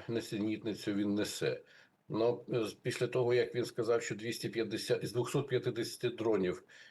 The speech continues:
які до нас залітали, двісті сорок п'ять були збиті, а ми, кияни, бачили своїми очима,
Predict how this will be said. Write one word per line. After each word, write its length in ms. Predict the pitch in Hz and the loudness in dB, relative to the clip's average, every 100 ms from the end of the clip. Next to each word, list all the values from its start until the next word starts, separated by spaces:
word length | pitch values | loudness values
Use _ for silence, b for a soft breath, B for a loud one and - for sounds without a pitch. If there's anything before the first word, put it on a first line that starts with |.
| B | B
які 260 | 98 113 | -4 0
до 140 | 98 107 | 2 4
нас 200 | 107 92 | 4 4
залітали, 460 | 101 98 107 98 95 | 0 2 4 4 2
двісті 320 | 110 101 101 | -2 -4 -4
сорок 280 | - 107 101 | 0 0 2
п'ять 220 | 110 98 | 0 2
були 260 | 98 107 | 0 0
збиті, 560 | 101 113 175 - - - b b b b b _ | 0 0 -2 -2 -4 -6 b b b b b _
а 420 | 98 98 98 98 | 4 6 8 8
ми, 340 | 98 110 113 120 | 4 0 0 0
кияни, 680 | - 120 113 107 110 107 98 B | -2 0 2 2 2 -2 -4 B
бачили 680 | 104 104 104 - 104 104 101 | -2 2 2 2 0 2 0
своїми 420 | - 107 104 101 | -2 -2 0 0
очима, 520 | 98 95 - 101 92 | 0 0 -2 0 0